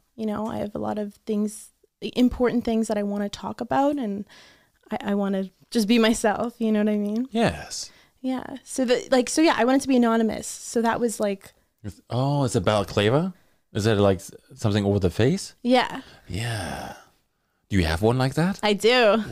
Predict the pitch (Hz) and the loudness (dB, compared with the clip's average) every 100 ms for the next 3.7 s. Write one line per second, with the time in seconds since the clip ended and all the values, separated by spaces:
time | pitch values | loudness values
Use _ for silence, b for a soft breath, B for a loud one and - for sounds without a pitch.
0 | - 190 220 202 - - - - - - | -2 2 2 2 -2 -6 -10 -20 -14 0
1 | 262 160 - 127 131 107 104 95 71 60 | 2 2 0 0 2 2 4 2 0 -10
2 | - - - - 95 131 170 - - - | -14 -14 -8 -4 0 0 -2 -12 -16 -4
3 | 120 110 113 107 92 98 95 | 0 4 4 4 2 0 -2